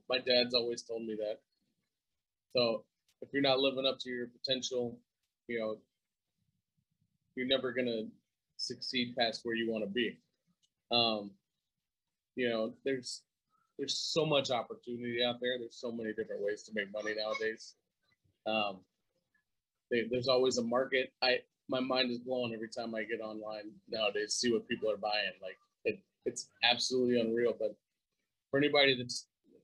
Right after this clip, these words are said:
thinking about starting something, I would, you just do it. There's only, there's only one way to do it. You don't have to, you don't have to go full send the whole time, but, you know, baby steps lead to bigger steps, lead to larger steps, lead to your end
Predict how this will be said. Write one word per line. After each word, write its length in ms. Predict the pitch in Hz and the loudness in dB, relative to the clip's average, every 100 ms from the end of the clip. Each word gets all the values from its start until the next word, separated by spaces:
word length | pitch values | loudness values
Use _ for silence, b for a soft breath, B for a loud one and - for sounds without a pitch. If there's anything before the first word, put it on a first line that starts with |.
| _ - | _ 0
thinking 340 | 160 143 123 | 0 2 -2
about 360 | 120 113 104 - _ _ _ _ _ _ _ _ - | -2 -2 -4 -4 _ _ _ _ _ _ _ _ -12
starting 460 | - 135 123 120 | -4 0 2 0
something, 400 | 120 120 107 110 107 | -4 -6 -6 -6 -4
I 60 | 113 | -4
would, 140 | 117 _ - | -4 _ -10
you 100 | 127 | -6
just 260 | 123 135 - | -2 -2 2
do 180 | 139 170 | 4 4
it. 100 | - _ _ _ _ _ _ - | 2 _ _ _ _ _ _ -6
There's 140 | 120 | 2
only, 360 | 135 127 123 123 | 4 6 4 0
there's 160 | 135 143 | 0 2
only 180 | 147 | 4
one 160 | 147 147 | 4 6
way 100 | 143 | 4
to 100 | 135 | 4
do 200 | 131 135 | 4 4
it. 100 | 131 - | 4 0
You 100 | 139 | -2
don't 100 | 143 | 0
have 120 | 139 | -2
to, 80 | - _ _ _ - | -10 _ _ _ -6
you 80 | |
don't 100 | 165 | -2
have 100 | 156 | -2
to 60 | 147 | -2
go 400 | 139 139 135 131 _ _ _ _ _ _ _ _ - | -4 -2 -2 -8 _ _ _ _ _ _ _ _ -6
full 160 | 151 143 | -4 -4
send 320 | - 143 131 | -2 -2 -2
the 60 | |
whole 180 | 123 127 | -4 -4
time, 260 | - 127 127 | -2 -2 -2
but, 120 | 120 - | -4 -6
you 100 | 127 | -6
know, 60 | 110 | -4
baby 260 | 127 127 123 | -2 -2 -2
steps 400 | 120 120 110 - | -6 -6 -6 -8
lead 120 | 117 120 | -10 -8
to 80 | 113 | -4
bigger 260 | 123 120 120 | -4 -4 -6
steps, 380 | - 110 - - | -2 -4 -4 -8
lead 160 | 117 | -6
to 60 | 110 | -2
larger 320 | 110 123 117 | 0 0 -2
steps, 360 | - - - - | -2 -2 -2 -4
lead 160 | 120 117 | -8 -8
to 60 | |
your 160 | 113 113 | -6 -4
end 120 | 120 | -4